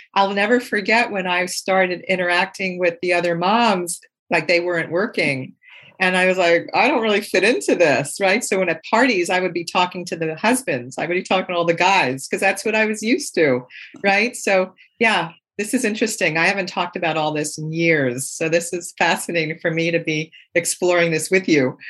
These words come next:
because it's, uh, it's reminding me of, of the various phases of sharing my voice and how it shifted.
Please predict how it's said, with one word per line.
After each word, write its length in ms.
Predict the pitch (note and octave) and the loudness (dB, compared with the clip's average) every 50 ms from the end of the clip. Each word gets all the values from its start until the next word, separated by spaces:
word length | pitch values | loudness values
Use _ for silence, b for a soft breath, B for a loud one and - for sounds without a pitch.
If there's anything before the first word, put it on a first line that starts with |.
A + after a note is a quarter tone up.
| B B B B B - | B B B B B -4
because 280 | F#3+ F#3 - F#3 F3 | -2 0 0 0 0
it's, 160 | E3+ E3 - | 0 -2 -4
uh, 320 | D#3+ C#3+ - - D3+ D3 - - | -8 -6 -4 -2 -2 -2 -2 -4
it's 240 | - C#3 C3+ - - | -6 -8 -6 -6 -6
reminding 480 | D#3+ D#3+ E3 E3 E3+ F3+ F3+ F3 E3+ D#3+ | -4 -2 0 0 0 0 -2 -4 -4 -4
me 160 | D#3 D3+ D3 | -2 -2 0
of, 200 | C#3+ C#3+ C#3+ C#3+ - | -2 -2 -4 -4 -4
of 120 | - C#3+ | -4 -2
the 60 | C#3+ | -2
various 420 | C3+ C#3 D3 C#3+ D3 C#3+ D3 - - | 0 0 2 2 2 0 0 -4 -4
phases 540 | - - D3+ D3 D#3 D#3 D3 D3 C3+ C3+ - | -2 0 2 2 2 0 -2 -4 -6 -6 -8
of 100 | B2+ - | -8 -8
sharing 320 | - - D3 C3+ C3+ C#3 | -6 -4 -4 -2 -2 -2
my 140 | C3+ B2+ B2+ | -2 -2 -4
voice 400 | C3 C3 D3 C#3+ C#3 C3+ C3+ - | -4 -2 -2 0 0 -2 -4 -6
and 100 | - C#3+ | -8 -6
how 160 | C#3+ C3+ C3 | -4 -4 -4
it 100 | B2+ - | -4 -4
shifted. 520 | - - C#3+ C#3 - - C3+ - - C3+ | -6 -6 -6 -6 -6 -6 -8 -6 -6 -8